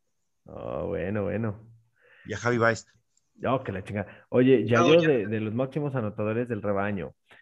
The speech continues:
Speaker 1: Este, Ana, ¿recuerdas tú ahí tienen, tendrás en el radar tres jugadores?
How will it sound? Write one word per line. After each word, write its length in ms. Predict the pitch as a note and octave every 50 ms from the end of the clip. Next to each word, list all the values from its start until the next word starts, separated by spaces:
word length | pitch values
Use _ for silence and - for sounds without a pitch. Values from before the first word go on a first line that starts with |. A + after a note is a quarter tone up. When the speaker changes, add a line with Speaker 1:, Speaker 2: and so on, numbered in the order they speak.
| _ _ _
Speaker 1:
Este, 720 | - - A2 A2 A2 A2 G#2 - - - A2+ G#2+ - - -
Ana, 560 | A#2 C3 D3 E3 F3 F#3 G3 F#3 - - - -
¿recuerdas 680 | - - B2+ C3 C3 C3 - D#3 D#3+ E3 F#3 F#3+ F#3+
tú 220 | - G3 F#3+ F#3+
ahí 180 | F#3 F#3+ F#3+ F3+
tienen, 380 | F#3+ F#3+ F#3 F#3+ F#3+ F3+ D#3 -
tendrás 340 | E3 D3+ C#3+ C#3 D3 D3+
en 120 | F3+ F3+ F3+
el 100 | E3 C#3
radar 580 | C3+ C3+ C3 B2+ C3+ C#3+ F3 G3 A3+ G#3+ - _ _ _
tres 220 | - D#3+ F3 E3+
jugadores? 760 | E3+ - F3 E3 D#3 D#3 D#3+ E3+ F3 F3+ F3 - _ _ _